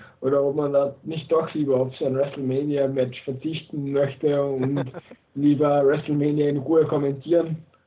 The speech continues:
Speaker 1: kann und nicht mit irgendeinem Nicht-Wrestler, der eigentlich noch nie in seinem Leben ein Wrestling-Match bestritten hat,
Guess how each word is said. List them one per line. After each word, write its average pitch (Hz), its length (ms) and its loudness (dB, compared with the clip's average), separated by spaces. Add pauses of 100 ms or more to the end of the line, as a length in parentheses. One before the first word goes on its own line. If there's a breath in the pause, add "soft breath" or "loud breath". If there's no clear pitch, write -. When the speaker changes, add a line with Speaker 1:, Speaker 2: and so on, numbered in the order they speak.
(100)
Speaker 1:
kann 135 320 0
und 135 280 -6
nicht 156 280 -4
mit 147 180 -4 (100)
irgendeinem 147 640 0
Nicht-Wrestler, 156 840 -2
der 127 320 -2
eigentlich 147 640 -4
noch 156 240 -4
nie 170 160 -2
in 175 80 0
seinem 156 240 2
Leben 156 240 -4
ein 131 140 0
Wrestling-Match 139 480 -4
bestritten - 680 -8
hat, 143 280 -2